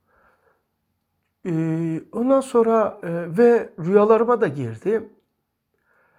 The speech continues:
Aha diyeceksin, biz neler seyrediyoruz neler. Ee,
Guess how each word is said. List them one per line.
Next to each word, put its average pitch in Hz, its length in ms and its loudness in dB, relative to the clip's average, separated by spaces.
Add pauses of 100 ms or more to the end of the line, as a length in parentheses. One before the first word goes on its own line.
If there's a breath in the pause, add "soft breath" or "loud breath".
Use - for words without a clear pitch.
(800)
Aha 233 920 6
diyeceksin, 208 840 -4
biz 214 220 -4
neler 220 540 6
seyrediyoruz 185 800 -4
neler. 160 520 -6 (1080)
Ee, 143 400 -4